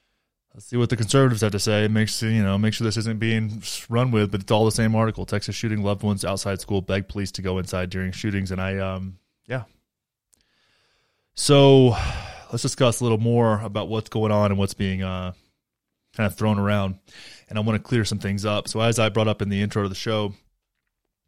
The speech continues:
uh, I bought an A R, uh,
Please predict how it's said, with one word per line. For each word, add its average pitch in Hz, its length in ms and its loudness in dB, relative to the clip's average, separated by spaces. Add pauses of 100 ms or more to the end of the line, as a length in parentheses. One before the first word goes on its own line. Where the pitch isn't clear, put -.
(100)
uh, 101 380 -4 (1000)
I 131 120 4
bought 143 160 10
an 131 260 2
A 120 80 0
R, 110 300 2 (180)
uh, 98 460 -2